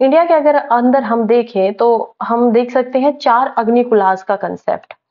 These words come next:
ठीक है, Four अग्निकुलास।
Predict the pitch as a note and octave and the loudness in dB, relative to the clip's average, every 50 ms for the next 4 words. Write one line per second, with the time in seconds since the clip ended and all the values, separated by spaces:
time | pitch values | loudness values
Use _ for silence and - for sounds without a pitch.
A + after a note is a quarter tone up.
0 | _ _ _ _ _ _ _ _ _ _ _ - A#3 A#3+ F4 F#4 C#4 F#3 - _ | _ _ _ _ _ _ _ _ _ _ _ -10 -6 -2 -2 -2 -2 -4 -10 _
1 | _ _ _ _ _ _ _ _ _ _ _ _ _ _ _ _ _ _ _ _ | _ _ _ _ _ _ _ _ _ _ _ _ _ _ _ _ _ _ _ _
2 | _ _ _ _ _ _ _ _ _ - B3 C4+ D#4 - - - - G#3 G3 G#3 | _ _ _ _ _ _ _ _ _ -2 0 0 0 -2 -4 -4 -2 -2 0 0
3 | A3+ C#4 F#4 - - _ _ - A3 G#3 F3 E3 D#3 D#3 - _ | -2 -2 -2 -6 -10 _ _ -2 -2 0 0 -2 -6 -8 -10 _